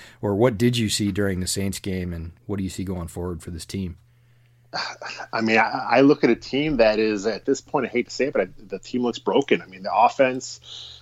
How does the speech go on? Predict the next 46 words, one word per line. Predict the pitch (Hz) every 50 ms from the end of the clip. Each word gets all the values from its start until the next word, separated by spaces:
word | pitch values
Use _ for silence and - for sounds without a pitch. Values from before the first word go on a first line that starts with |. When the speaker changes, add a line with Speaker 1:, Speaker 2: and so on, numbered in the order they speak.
| _ -
Speaker 2:
it's | 131 - -
struggled | - - 135 131 - 135 127 120
all | 127 123 127 135
year | 131 127 139 147
long, | 139 127 117 113 113 113 120 123 - _ _ _ _ - - _ _ _ -
and, | 120 113 110 113 113
uh, | 110 107 107
the | 95 87
quarterback, | - - - 131 139 139 147 208 202 - -
Mister | 147 147 - - -
Trubisky, | 135 156 151 - -
just | 135 123 - - -
can't | - - 143 147 151 143 - - -
get | 147 147
it | 143 127 110
done | 120 127 156 190
right | 190 131 107
now | 107 104 101
for | - - 107
whatever | 107 117 143 151 175 170
reason. | 165 196 220 220 160 143 127 117 120 - _ _ _ - _ _ _ -
You | 117
know, |
he's | 107 135 156 -
struggling | - - 156 151 - 147 151 143 139
making | 135 135 139 - 135 120
simple | - - - 143 139 - 143
reads. | 127 113 123 127 135 147 160 147 139 - -
You | 127 113
know, | 113 113 113
uh, | 107 104 101 98 90 92 113 110 -
I, | 107 104
I, | 110 - -
I | 95
was | 95 98 101
wor-, | 110 123 131
working | 123 127 127 127 131 123
on, | 110 107 104
on | 98 98 98 95
Sack | - - 131 127 131 - -
Watch | 135 131 127 - - -
tonight, | - 123 127 139 127
and | 117
the | 104 -
first | - - 131 131 - -
sack, | - 131 120 127 127 - - - -